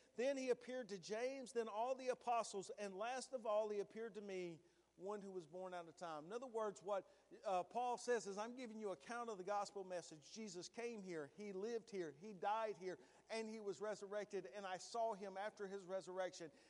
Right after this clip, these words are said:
He made himself known to Peter and James and John and the other apostles.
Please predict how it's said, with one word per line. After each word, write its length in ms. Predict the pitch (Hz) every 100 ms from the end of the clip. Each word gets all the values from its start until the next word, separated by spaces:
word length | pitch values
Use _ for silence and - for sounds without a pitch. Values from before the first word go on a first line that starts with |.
| -
He 120 | 220
made 300 | 214 214 208
himself 440 | 196 175 208 190
known 260 | 185 196 202
to 80 | 180
Peter 500 | - 247 240 208 180
and 160 | 160 156
James 480 | 220 220 208 185
and 140 | 170 165
John 380 | 214 220 208 - - -
and 160 | 220 220
the 140 | 202
other 280 | 226 233 220
apostles. 640 | 190 - 220 220 208 185